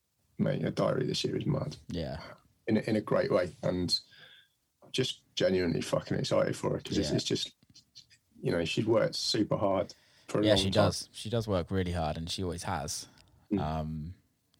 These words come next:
Speaker 2: it's just keep growing from that, and I know she will, one hundred percent.
Speaker 1: Yeah, yeah, it's, um,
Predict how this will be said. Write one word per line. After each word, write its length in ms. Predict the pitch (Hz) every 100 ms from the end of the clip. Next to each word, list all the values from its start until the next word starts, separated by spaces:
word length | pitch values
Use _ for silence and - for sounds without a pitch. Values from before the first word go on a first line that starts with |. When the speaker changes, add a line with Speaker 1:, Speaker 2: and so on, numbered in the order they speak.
| _ _ _ _
Speaker 2:
it's 120 | -
just 280 | - 80 - - _ _ -
keep 220 | - 82
growing 260 | 82 80 80
from 180 | 80 78
that, 220 | 73 67 -
and 320 | 69 78 78 -
I 100 | 82
know 160 | 78 78
she 160 | -
will, 320 | 69 76 71 - - _ _ _ -
one 120 | 76
hundred 220 | 85 76
percent. 320 | - 76 76 - - _ _ - -
Speaker 1:
Yeah, 200 | 123 - - _ _ _ -
yeah, 160 | - -
it's, 320 | - - - -
um, 420 | 110 101 95